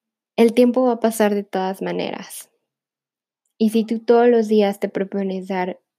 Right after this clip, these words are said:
pasitos hacia ese, hacia esa meta, si tú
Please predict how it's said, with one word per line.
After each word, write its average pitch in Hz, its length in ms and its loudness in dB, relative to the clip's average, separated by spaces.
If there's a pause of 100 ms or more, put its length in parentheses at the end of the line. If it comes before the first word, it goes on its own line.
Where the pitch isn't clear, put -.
(260)
pasitos 196 800 -2 (100)
hacia 190 400 0
ese, 180 540 -2 (220)
hacia 190 320 0
esa 185 280 -2
meta, 190 720 0 (1400)
si 196 240 -4
tú 226 640 4